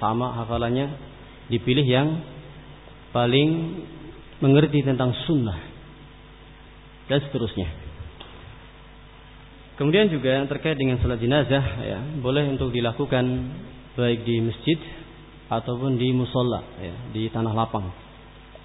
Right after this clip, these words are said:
yang disiapkan untuk salat jenazah. Meskipun tempat yang kedua, yaitu salat jenazah di tanah lapang, ya, di musola, ini lebih afdal, ya, daripada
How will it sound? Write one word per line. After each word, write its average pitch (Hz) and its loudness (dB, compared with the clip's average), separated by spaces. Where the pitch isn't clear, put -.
yang 110 0
disiapkan 120 0
untuk 120 0
salat 123 -2
jenazah. 113 0
Meskipun 120 2
tempat 147 2
yang 117 0
kedua, 113 4
yaitu 113 2
salat 117 0
jenazah 123 4
di 113 2
tanah 113 2
lapang, 123 2
ya, 110 -6
di 110 -4
musola, 120 0
ini 123 2
lebih 117 -2
afdal, 117 0
ya, 117 -2
daripada 117 0